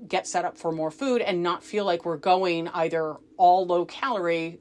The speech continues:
or all high calorie. It's trying to find that middle lane can feel very overwhelming and confusing.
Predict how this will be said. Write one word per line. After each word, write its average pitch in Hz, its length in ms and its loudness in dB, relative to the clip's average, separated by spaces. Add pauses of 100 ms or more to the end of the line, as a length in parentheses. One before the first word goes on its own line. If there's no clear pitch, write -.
(100)
or 165 380 2
all 156 280 2
high 151 300 -4
calorie. 113 460 -8
It's 165 180 -8
trying 190 320 -2
to 196 80 -4
find 175 460 -2
that 160 240 0 (340)
middle 185 380 0
lane 175 420 -2
can 180 180 -4
feel 165 300 -2
very 170 640 -4
overwhelming 156 640 -2
and 156 140 -6
confusing. 156 680 0